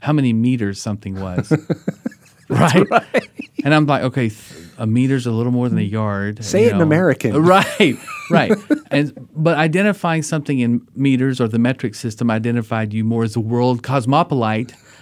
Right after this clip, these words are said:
Speaker 1: than did
Speaker 2: <laughs>
Speaker 1: inches and feet. So you're right. Water boils at a hundred degrees Celsius, but there's, there will be text and context and subtexts
Speaker 2: Right.
Speaker 1: when you say that. And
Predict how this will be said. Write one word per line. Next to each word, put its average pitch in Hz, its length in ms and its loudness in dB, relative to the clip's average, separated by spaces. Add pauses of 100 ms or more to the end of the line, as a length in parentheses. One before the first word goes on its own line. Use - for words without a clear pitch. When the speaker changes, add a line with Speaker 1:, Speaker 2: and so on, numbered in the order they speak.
(140)
Speaker 1:
than 135 340 2
did 120 320 0 (240)
Speaker 2:
<laughs> - 240 -10
Speaker 1:
inches 135 480 0
and 127 140 -2
feet. 208 300 0 (720)
So 165 480 0 (760)
you're 180 180 2
right. 160 340 0 (680)
Water 139 320 2
boils 143 400 0
at 123 100 -2
a 113 60 -2
hundred 120 440 -2 (200)
degrees 110 580 -6 (400)
Celsius, 110 680 -8
but 110 220 -14
there's, 117 600 -8 (960)
there 190 100 0
will 208 80 2
be 190 120 0
text - 440 -6
and 156 140 -4
context 139 640 -4
and 113 100 -4
subtexts 104 880 -10
Speaker 2:
Right. 92 220 -4
Speaker 1:
when 110 80 -2
you 104 80 -4
say 101 240 -12
that. 101 240 -12
And 190 320 2